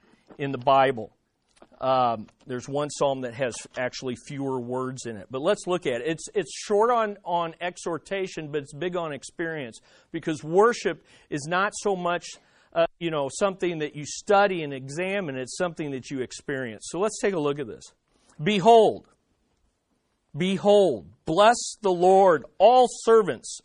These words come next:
of the Lord, who serve by night in the house of the Lord. Lift hands to the sanctuary and bless the Lord.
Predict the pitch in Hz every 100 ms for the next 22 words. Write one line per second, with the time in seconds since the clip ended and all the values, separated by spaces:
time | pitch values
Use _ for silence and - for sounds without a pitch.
0 | _ 170 170 147 147 151 156 107 - _
1 | _ _ _ - 226 - - 240 262 269
2 | 247 208 185 180 202 147 107 - _ _
3 | _ 180 170 143 - 202 196 - 165 147
4 | 143 156 131 90 - _ _ _ _ 147
5 | 170 247 277 - _ _ _ _ - 208
6 | 226 233 202 - 220 185 - 190 196 -
7 | 196 175 175 165 151 151 _ _ _ -
8 | 147 135 123 - 147 170 180 - - _
9 | - 135 135 123 131 110 90